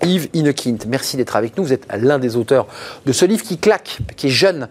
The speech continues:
qui utilise Star Wars, qui utilise tous les codes des jeunes. Euh, je précise que vous êtes à la tête d'un groupe d'écoles, hein, ça c'est votre cœur de métier, cinq mille étudiants, euh, dans, sur des campus répartis un peu partout en France, et puis président de l'association Walt. Vous êtes venu avec deux livres, on présentera le routard,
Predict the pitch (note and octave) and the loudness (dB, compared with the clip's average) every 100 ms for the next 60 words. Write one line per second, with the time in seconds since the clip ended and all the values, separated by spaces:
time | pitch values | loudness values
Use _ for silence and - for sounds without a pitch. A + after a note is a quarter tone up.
0 | - - - - - D3+ E3 - F3+ D#3+ | -14 -20 -12 -10 -4 -2 0 0 0 2
1 | E3+ B2+ - C3+ C3 D3 - C#3+ C3+ F#3 | 2 0 -8 -10 -8 -6 -2 -2 2 2
2 | D3+ B2 A#2+ D3 G3+ B3 - - - A#2 | 2 0 4 4 2 -4 -12 -10 0 4
3 | A#2+ A2 - D3+ F#3 - C#3 A#2+ B2+ B2 | 4 2 0 0 0 0 0 2 2 4
4 | A2+ A2+ B2+ A2 G2+ G#2+ A2 C#3 C3+ B2 | 2 2 -2 -2 -4 -2 0 0 2 0
5 | - A#3 C#4+ D#3+ C#3+ - A2 A2 - G2 | 2 2 2 0 -2 -2 0 0 0 -2
6 | F#2 - - - D3 A#2 A2+ A#2+ C3+ - | -4 -10 -12 0 2 2 -2 0 0 0
7 | A3 G3+ D3+ C#3 C#3+ A#2+ - B2 C3+ G3 | 0 2 0 0 0 0 -2 -4 2 4
8 | A#3+ C#3+ A#2 - - - B2+ - C#3 A#2 | 6 6 4 0 -16 0 2 2 0 0
9 | A#2+ B2 - C#3+ - - - - B2+ G#2 | 0 -2 -4 -6 -4 -6 -6 -6 -4 0
10 | F#3+ - C3+ - C3 A#2 - F3 G#3+ - | 0 0 -4 -6 -4 -2 2 0 0 -4
11 | A#2 - A#2+ C#3+ B2 A#2 A2 G#2+ G#2+ A2+ | -2 0 2 2 2 0 -4 -2 2 4
12 | E3 G3+ - - - B2 D3 C3+ D3 B2 | 2 0 -12 -16 -6 2 2 4 2 2
13 | A2 C3 D#3 G3 B2+ - A#2+ A#2 - G#2 | 2 2 2 0 -2 0 0 0 0 0
14 | G#2+ B2+ C#3 A#2 | 0 0 0 0